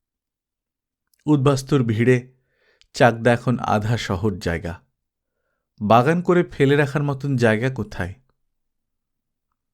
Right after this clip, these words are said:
এরপরে একদিন সুষমা জলখাবার সাজিয়ে তারককে আর খুঁজে পায় না। "কোথায় গেলে? ওগো!"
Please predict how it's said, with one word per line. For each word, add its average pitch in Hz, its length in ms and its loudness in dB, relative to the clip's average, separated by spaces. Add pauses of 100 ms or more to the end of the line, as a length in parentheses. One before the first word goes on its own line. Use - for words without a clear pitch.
(1800)
এরপরে 131 420 2
একদিন 127 340 2
সুষমা 123 440 0
জলখাবার 113 520 0
সাজিয়ে 113 480 -2 (200)
তারককে 110 440 0
আর 110 160 -2
খুঁজে 110 320 -2
পায় 107 240 -2
না। 127 300 -8 (1000)
"কোথায় 190 300 4
গেলে? 151 460 4 (640)
ওগো!" 175 640 6